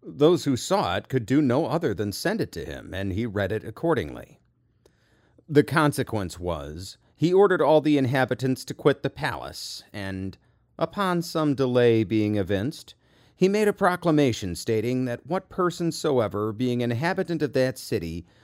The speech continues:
should be found in any of its houses or streets, should receive punishment.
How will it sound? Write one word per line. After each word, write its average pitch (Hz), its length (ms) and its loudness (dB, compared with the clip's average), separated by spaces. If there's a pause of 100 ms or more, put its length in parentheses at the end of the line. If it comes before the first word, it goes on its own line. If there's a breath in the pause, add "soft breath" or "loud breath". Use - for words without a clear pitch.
(120)
should 151 220 -2
be 160 140 0
found 156 340 2
in 156 120 0
any 208 260 -2
of 190 100 -2
its 185 140 -4
houses 156 480 -4
or 147 180 0
streets, 107 640 -6 (460)
should 127 340 -4
receive 135 560 -2
punishment. - 680 -6